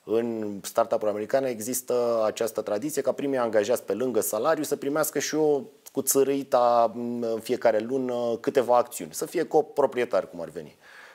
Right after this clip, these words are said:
Cred că undeva până la momentul, uh, în care am plecat din companie și am intrat în guvernul Cioloș, aveam zero virgulă cinci la sută. E, aceste companii,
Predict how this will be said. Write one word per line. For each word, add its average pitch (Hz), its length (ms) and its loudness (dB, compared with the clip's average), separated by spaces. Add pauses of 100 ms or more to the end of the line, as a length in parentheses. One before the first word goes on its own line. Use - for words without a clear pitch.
Cred 120 260 0
că 120 120 0
undeva 110 680 2
până 110 280 -4
la 104 120 0
momentul, 101 600 -6
uh, 87 440 -4
în 85 80 -12
care 92 280 0
am 87 260 -10
plecat 90 240 -2
din 95 80 -8
companie 90 400 -6
și 85 100 -8
am 87 60 -10
intrat 90 240 -10
în 98 60 -8
guvernul 98 260 -4
Cioloș, 135 360 0
aveam 117 540 -2
zero 113 220 2
virgulă 104 300 0
cinci 98 220 -4
la 101 120 4
sută. 90 380 -8 (120)
E, 131 80 6
aceste 120 320 2
companii, 180 600 0